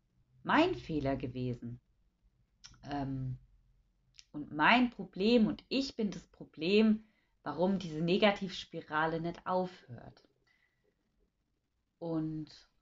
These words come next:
dann dachte ich, okay, jetzt habe ich das erkannt, das ist schon mal gut, jetzt müssen wir da raus. Und, ähm,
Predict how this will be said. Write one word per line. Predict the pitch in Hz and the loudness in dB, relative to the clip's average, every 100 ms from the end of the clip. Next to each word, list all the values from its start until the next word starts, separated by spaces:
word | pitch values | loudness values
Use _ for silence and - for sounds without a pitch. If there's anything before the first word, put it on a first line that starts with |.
| - | -6
dann | 175 | -2
dachte | 175 180 170 | 2 0 -2
ich, | - | -16
okay, | - 220 294 392 - | -2 4 4 2 -4
jetzt | 180 180 - 165 | -10 -10 -8 0
habe | 170 | 0
ich | 170 - | 0 -8
das | 151 - _ _ _ _ _ _ _ - | -16 -18 _ _ _ _ _ _ _ -20
erkannt, | - - 277 480 - | -6 4 4 4 -8
das | - - | -20 -14
ist | - | -6
schon | - 175 | -6 -4
mal | 131 | -8
gut, | 135 302 359 | -4 -2 -4
jetzt | - 208 | -8 -6
müssen | 202 185 | -4 0
wir | 185 | 0
da | 185 | 2
raus. | 151 135 117 - - - _ _ _ _ _ _ _ _ - _ _ - | 2 2 0 -6 -20 -20 _ _ _ _ _ _ _ _ -20 _ _ -10
Und, | 160 160 151 143 - | -4 -2 -4 -6 -12
ähm, | - 139 131 131 127 | -10 -8 -6 -6 -6